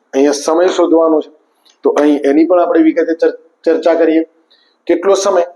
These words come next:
તો અહીંયા સાઈઠ કિલોમીટર અંતર કાપવા માટે જો છકડોની રિક્ષા એક કલાકમાં કેટલું અંતર કાપે છે? બાર. તો એ સૂત્ર અત્યારે કેવી રીતે શોધીશું? તો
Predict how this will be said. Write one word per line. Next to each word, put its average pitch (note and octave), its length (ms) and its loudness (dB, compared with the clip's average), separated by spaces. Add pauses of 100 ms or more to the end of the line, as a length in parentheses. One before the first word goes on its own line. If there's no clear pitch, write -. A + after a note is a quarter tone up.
(540)
તો - 120 0
અહીંયા F3+ 260 0
સાઈઠ F3+ 300 -2
કિલોમીટર F#3+ 380 2
અંતર F3+ 300 -4
કાપવા F3 300 0
માટે D#3 180 -4 (360)
જો E3 120 2 (500)
છકડોની F3 460 0
રિક્ષા D#3+ 280 -4 (200)
એક D#3+ 140 0
કલાકમાં F3 420 2
કેટલું G3+ 260 0
અંતર F#3 260 -2
કાપે F#3 280 2
છે? G3+ 80 -8 (360)
બાર. G3 200 0 (640)
તો G3+ 60 2 (240)
એ - 20 4 (100)
સૂત્ર A#3 280 -2
અત્યારે F#3+ 380 0
કેવી E3+ 220 -6
રીતે E3+ 260 0
શોધીશું? C#3+ 420 -2 (380)
તો - 60 -8